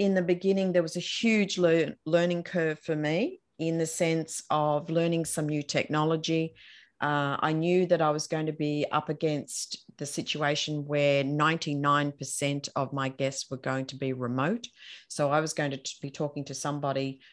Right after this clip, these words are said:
who had traveled to Vietnam that either was still in Vietnam or had been to Vietnam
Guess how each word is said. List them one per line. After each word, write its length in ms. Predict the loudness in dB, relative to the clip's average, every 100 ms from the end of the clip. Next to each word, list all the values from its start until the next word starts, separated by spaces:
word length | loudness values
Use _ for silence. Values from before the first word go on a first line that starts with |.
| _
who 120 | -2
had 120 | -2 -2
traveled 380 | -2 -2 -2
to 100 | -8
Vietnam 580 | -6 -4 -2 -2 -2 -2
that 100 | 0 2
either 240 | 2 0
was 240 | -2 -2
still 320 | 0 4 4 4
in 280 | 4 4
Vietnam 640 | 2 0 0 -2 -2 -2 -4 -10 _ _
or 260 | 6 6 4
had 320 | 2 0 0 2
been 260 | 4 4 2
to 120 | -2
Vietnam 720 | -2 -4 -2 -2 0 -2